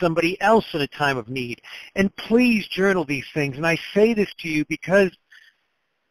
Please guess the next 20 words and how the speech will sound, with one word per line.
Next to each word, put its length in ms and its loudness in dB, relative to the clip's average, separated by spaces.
I 120 4
have 140 6
watched 600 2
over 200 2
these 260 -4
past 420 2
now 340 2
twenty 440 2
plus 420 0
years, 380 0
thirty 240 2
years, 440 2
where 120 4
I 20 6
have 120 2
seen 480 0
things 440 0
of 60 -12
a 60 2
miraculous 640 0